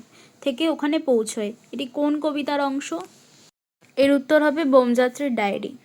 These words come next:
ছ নম্বর প্রশ্ন, সেকালের দারোগার কাহিনীর রচয়িতার নাম কি? এর উত্তর হবে গিরিশচন্দ্র বসু। সাত নম্বর প্রশ্ন, হিটলার ও তার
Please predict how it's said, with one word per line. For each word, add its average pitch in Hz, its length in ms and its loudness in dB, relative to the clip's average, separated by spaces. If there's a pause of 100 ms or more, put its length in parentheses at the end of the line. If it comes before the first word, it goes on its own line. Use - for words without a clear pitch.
(640)
ছ - 120 -4
নম্বর 311 420 6
প্রশ্ন, 339 460 0
সেকালের 294 520 2
দারোগার 269 440 6
কাহিনীর 294 500 4
রচয়িতার 269 600 0
নাম 254 360 2
কি? 233 260 -6 (680)
এর 269 120 2
উত্তর 277 320 4
হবে 277 240 2
গিরিশচন্দ্র 262 880 0
বসু। 220 400 -6 (760)
সাত 254 380 2
নম্বর 320 340 4
প্রশ্ন, 330 420 -2
হিটলার 285 600 2
ও 262 140 2
তার 233 320 4